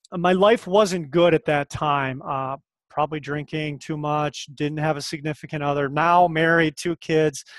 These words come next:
Uh, so made a lot of changes, uh, with my health, and, and now I believe in, and let's talk about the four pillars. And if you can specifically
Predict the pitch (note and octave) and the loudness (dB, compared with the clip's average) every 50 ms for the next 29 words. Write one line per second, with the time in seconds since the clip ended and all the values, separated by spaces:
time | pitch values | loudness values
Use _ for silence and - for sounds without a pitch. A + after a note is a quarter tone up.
0 | - - - - - _ - D#3 D3 C#3+ C#3+ C#3+ C#3+ D3 G#3+ - - F3+ F3+ A3 | -20 -20 -20 -20 -20 _ -6 -6 -4 -2 -2 -2 -4 -4 -6 -6 -6 -4 0 2
1 | A#3+ B3 A#3+ A3+ G#3 G3+ F3 - - - G3 F#3 F3+ F3+ F3 D#3+ F3+ F3 E3+ E3 | 4 4 6 6 6 4 2 0 -8 -4 -2 -2 -2 -2 -2 -2 -2 -2 -2 -2
2 | - - _ _ _ _ _ _ - D3+ D3 D3+ D3+ D3 D3 - E3 D3+ D3 C3 | -4 -10 _ _ _ _ _ _ -8 -6 -4 -4 -4 -6 -8 -8 -8 -8 -6 -4
3 | D3 D3+ D3+ D#3 D3 - - D#3 C#3 C#3+ D#3 D3+ C#3+ C#3 C#3 C#3+ D#3 D#3+ D3+ D#3+ | -2 0 0 0 -2 -4 -6 -10 -10 -8 -10 -10 -10 -10 -10 -12 -12 -12 -6 -2
4 | E3 E3 F3+ F#3 F3+ F3+ E3 D#3 D#3+ D3+ D#3 D3+ D#3 D3 D3 D3+ D3 D#3+ E3 D#3 | 2 4 4 6 4 4 2 0 -4 -2 -2 -2 -2 -2 -2 -4 -6 -4 -8 -8
5 | D#3 E3 G#3 B3 - - - - G3+ G3 G3 - F#3 F3 D#3+ - - C#3 - - | -2 0 0 0 0 -2 -2 2 2 2 2 2 -2 -4 -4 -4 -6 -14 -6 -2
6 | D#3+ D#3 C#3+ _ - - E3 D#3 D#3 D3+ D3 C3 C3+ D3+ D3 C#3 _ - - _ | -2 -2 -2 _ -2 -2 0 0 0 0 -2 -4 -6 -8 -10 -10 _ -20 -18 _
7 | - D#3+ - G#3+ A3 - A3 G3 - - - F3+ - - G#3+ G3 - A3 - - | -8 -6 -4 -4 -4 -2 -4 -6 -6 -8 -10 -8 -4 -2 -2 -2 -2 -6 -4 -2
8 | F#3+ F3 F3 E3 - | 0 0 0 0 -2